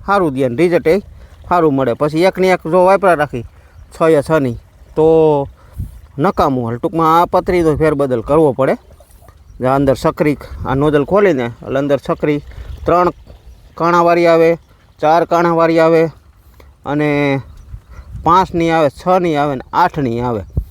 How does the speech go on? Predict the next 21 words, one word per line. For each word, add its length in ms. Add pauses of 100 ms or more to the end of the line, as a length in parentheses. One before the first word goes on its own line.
(380)
એટલે 140
આપણે 260
અત્યારે 360 (300)
બે 200
પંપમાં 480 (920)
ચાર 180
ચારની 360
ચડાવેલી 500
છે. 200 (2000)
જો 120
આમાંય 380 (460)
ચારની 340
જ 100
છે, 200 (4000)
આમાંય 240
ચારની 400
જ 40
છે. 180
એટલે 680
બે 220
પંપમાં 460